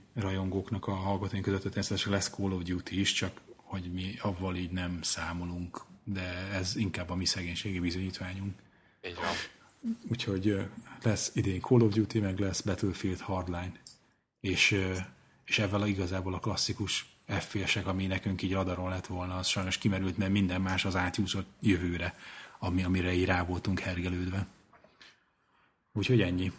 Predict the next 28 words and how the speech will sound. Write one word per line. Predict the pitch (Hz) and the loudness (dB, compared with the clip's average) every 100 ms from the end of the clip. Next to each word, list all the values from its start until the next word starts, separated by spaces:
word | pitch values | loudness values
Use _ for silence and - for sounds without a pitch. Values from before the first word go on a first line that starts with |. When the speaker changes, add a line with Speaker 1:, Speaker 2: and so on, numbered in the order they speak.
| - - - | -12 -16 0
Speaker 1:
Na | 131 | 4
hát | 104 120 | 6 6
akkor | 120 131 | 6 6
nagyon | 110 95 | 6 4
várjuk | 98 92 90 92 | 2 2 0 0
a, | 92 92 92 - | 0 0 -4 -10
a | - | -8
ha-, | - 101 95 | -4 -2 2
hardline-os | 104 90 90 90 92 90 - - 131 - | 2 4 2 2 2 2 2 0 -4 0
beszámolókat, | 95 - 107 110 113 110 - 120 - | 2 4 4 4 4 4 4 2 2
meg, | 104 101 101 - | 0 0 -2 -2
meg | 101 95 - | 0 0 -2
hogyha | - 95 104 | -4 -2 -2
a | 98 92 - | -2 -4 0
PlayStation | 104 - 95 90 95 | 2 2 2 0 0
négyen | 95 95 92 95 92 - - - - | 2 2 0 0 -2 -8 -20 -16 -4
neten | 95 - 90 | -4 -2 0
újra | 95 92 92 | 2 2 2
elkezdesz | 90 - 90 92 - | -2 -2 -2 0 -2
majd | 98 90 87 - - | -2 -4 -6 -12 -12
videókat | - 98 90 85 92 - | 0 2 2 0 -4 -2
rögzíteni, | 95 87 98 - 95 | -4 0 -2 0 -4
akkor | 92 - 95 92 98 - _ _ _ - | -4 -4 -4 -4 -8 -18 _ _ _ -6
hát | - 80 - | 0 0 0
ha | 87 78 - _ _ _ _ _ - | -4 -6 -12 _ _ _ _ _ -4
a-, | 110 95 98 | -2 0 0
azokat | 90 98 - | 0 -2 0
is | - - - | 4 2 0